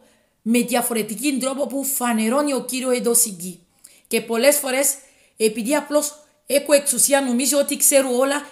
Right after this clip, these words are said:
ενώ δεν ξέρω τίποτα, επειδή ο δρόμος του Θεού είναι ακατανόητο. Δεν μπορεί να γνωρίζει κανείς εκτός αν τον αποκαλύπτει ο Κύριος. Γι' αυτό ο Κύριος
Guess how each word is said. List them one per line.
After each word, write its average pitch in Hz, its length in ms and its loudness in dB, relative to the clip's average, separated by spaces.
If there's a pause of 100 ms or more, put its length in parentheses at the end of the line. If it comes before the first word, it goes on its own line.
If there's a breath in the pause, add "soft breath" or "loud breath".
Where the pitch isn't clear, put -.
ενώ 226 260 2
δεν 247 140 -2
ξέρω 226 360 -2
τίποτα, 262 360 -4
επειδή 220 340 -6 (100)
ο 208 160 -4
δρόμος 269 260 -2
του 269 120 -6
Θεού 233 140 0
είναι 254 160 -2
ακατανόητο. 220 760 -4 (260 loud breath)
Δεν 240 240 2
μπορεί 247 200 0
να 247 160 0
γνωρίζει 226 460 -2 (220)
κανείς 220 440 -2 (180)
εκτός 240 460 -2
αν 208 120 -4
τον 208 120 -8
αποκαλύπτει 208 560 -8
ο 202 60 -6
Κύριος. 190 420 -10 (500 soft breath)
Γι' 190 140 -4
αυτό 294 240 -4
ο 311 60 -2
Κύριος 254 300 -6